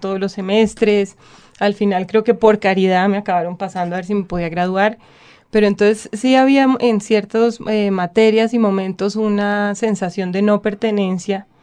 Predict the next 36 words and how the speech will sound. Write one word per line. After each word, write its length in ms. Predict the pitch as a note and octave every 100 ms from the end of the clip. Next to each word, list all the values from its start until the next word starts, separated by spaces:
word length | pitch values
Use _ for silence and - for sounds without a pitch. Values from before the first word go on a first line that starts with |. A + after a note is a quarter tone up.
| _ _ _ _ _ -
eh, 340 | G3+ F#3+ F#3 E3+
porque 280 | G3+ G3+
en 80 | G3+
últimas 440 | G3 F#3 A3 A3 A3+
sí 280 | G#3+ G3 F#3+
había 280 | G3 G#3
un 140 | G3+ G#3
interés 420 | G#3 G#3+ G3 F3+
mayor 440 | F#3+ F#3+ G#3+ G#3+
como 180 | G#3+ A3+
en 100 | A3
lo 120 | G3+
que 160 | F#3+ F#3+
me 220 | F#3+ F#3+
mueve 600 | G3 G#3 A3 A3 G#3+ A3
y 20 | A3
lo 120 | G#3
que 100 | G#3
me 140 | G3
sacude 640 | F#3 F3+ - A#3 A#3+ A#3 A3
y, 160 | A#3
y, 240 | G3+ G3 G3
y 80 | G3+
perder 380 | - G3+ F#3+ G3
el 120 | G#3+
control 380 | A#3 A3 F#3 F#3
sobre 280 | - G3+ G#3+
un 140 | A3
libro 300 | A#3 A3 G#3+
era 140 | G#3+ G#3+
lo 100 | F3+
que 100 | F#3
a 20 |
mí 120 | F3+
me 100 | F3+
interesaba, 640 | G3+ A3 A3 A3 G3+ F#3+